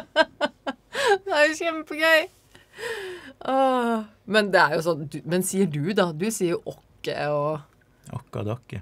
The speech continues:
Speaker 1: "Okke" og "dokke". Det er sånn, det, det, for meg også er det sånn, du kan ikke si det. Men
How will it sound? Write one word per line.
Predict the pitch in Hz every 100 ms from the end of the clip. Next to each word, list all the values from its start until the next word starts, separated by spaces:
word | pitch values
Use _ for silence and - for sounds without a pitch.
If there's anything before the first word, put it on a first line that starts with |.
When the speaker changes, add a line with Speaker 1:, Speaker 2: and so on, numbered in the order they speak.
| -
Speaker 1:
"Okke" | - 190 - -
og | 196
"dokke". | 175 - - 202
Det | 226 180
er | 214
sånn, | 240 214 196
det, | 160 - 190 - - - 156
det, | 196 101 170
for | - 175
meg | 151 135
også | 170 196
er |
det | 131
sånn, | 135 139
du | 139
kan |
ikke | 151 147
si | 139
det. | 143 165 - - - _ _ _ _ _ _ _ _ _ _ _
Men | 175 196